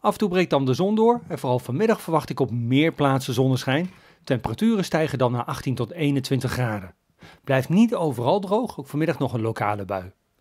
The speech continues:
Langs de westkust een stevige zuidwestenwind, windkracht vijf, af en toe windkracht zes. En die windkracht zes is vooral voor later vanmiddag en het begin van de avond.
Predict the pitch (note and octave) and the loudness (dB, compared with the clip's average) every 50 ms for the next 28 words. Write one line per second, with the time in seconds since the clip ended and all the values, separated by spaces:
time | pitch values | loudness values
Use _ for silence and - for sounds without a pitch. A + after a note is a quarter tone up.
0 | _ - - - - _ _ _ _ - F3+ - - F3 A3 A3 - - G3+ E3+ | _ -20 -20 -20 -20 _ _ _ _ -4 -4 -2 2 4 4 4 4 2 -2 -2
1 | - - B2+ A2+ - - A3+ G#3+ G#3+ - - E3+ D#3 C3+ F3+ E3+ E3 C3+ D#3 C3 | -2 -2 -4 -4 0 2 2 2 2 0 -2 -4 -2 0 0 0 0 0 -2 -4
2 | - - D#3+ G#3+ A#3 A3+ A3+ - F#3 F3 - - - - - G#3 A#3 B3 A3+ - | -4 -4 -4 -2 -2 -2 -2 -2 -4 -4 -2 -6 -6 -6 -4 -4 -2 -2 -4 -6
3 | - - _ _ _ - D3 - - E3+ - E3+ C3+ D#3 D3 B2+ - C#3 A#2+ - | -6 -12 _ _ _ -6 -6 -6 -6 -4 -4 -2 0 0 -2 -2 -2 -4 -4 -2
4 | - D3 E3 F#3 - - - - _ _ _ - C3 A#2 C3+ B2+ - A#2+ A2 - | 0 0 0 0 -2 -8 -14 -18 _ _ _ -6 -4 -2 -2 -2 -4 -6 -6 -2
5 | - G3 F#3 - D#3 - - - B2+ C3 B2+ - - A#2+ A2+ A#2 A#2+ C3 D3+ C#3+ | -2 -2 -2 -2 -6 -8 -6 -4 -2 -2 -2 -2 -2 -4 -2 0 0 2 0 0
6 | - C3+ - C#3+ C3+ C3 B2+ B2 B2 - - C#3+ A#2+ A#2+ A2+ G#2 B2+ - C#3 C3 | -2 -4 -4 -2 0 0 0 0 -2 -4 -4 -8 -8 -6 -6 -6 -4 -2 -2 -2
7 | C3 - A#2+ A2+ A2+ B2 C#3+ D3+ - C3+ B2 G#2+ - - | -2 -2 -2 -2 0 0 0 0 0 -2 -4 -6 -6 -14